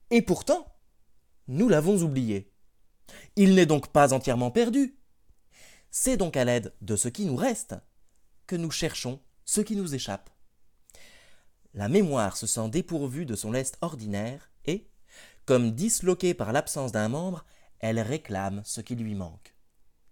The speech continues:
Ainsi qu'à nos yeux ou à notre pensée s'offre un homme connu de nous,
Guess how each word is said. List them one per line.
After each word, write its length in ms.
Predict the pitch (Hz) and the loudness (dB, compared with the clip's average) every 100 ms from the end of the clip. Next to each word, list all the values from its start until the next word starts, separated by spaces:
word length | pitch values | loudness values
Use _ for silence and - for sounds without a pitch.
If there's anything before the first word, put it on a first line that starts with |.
| - - - - - 196 | -20 -20 -20 -20 -8 -2
Ainsi 360 | 226 - 185 | 0 0 -2
qu'à 120 | 170 | -2
nos 120 | 170 165 | -2 -4
yeux 340 | 147 160 156 - - - 120 | -6 -8 -8 -16 -20 -12 -2
ou 140 | 139 | 0
à 60 | 180 | 0
notre 260 | 208 139 | -2 -4
pensée 460 | - 127 123 131 123 | -4 -4 -2 -4 -4
s'offre 380 | - 143 - 101 | -2 -4 -4 -4
un 120 | 104 | -4
homme 200 | 101 98 | -4 -6
connu 300 | 143 143 107 | -8 -6 -6
de 80 | 95 | -4
nous, 220 | 104 | -6